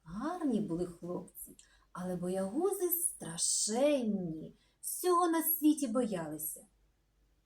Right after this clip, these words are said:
Боялися темряви і боялися сонця,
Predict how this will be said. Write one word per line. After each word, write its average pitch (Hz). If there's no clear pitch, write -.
Боялися 165
темряви 247
і 175
боялися 160
сонця, 233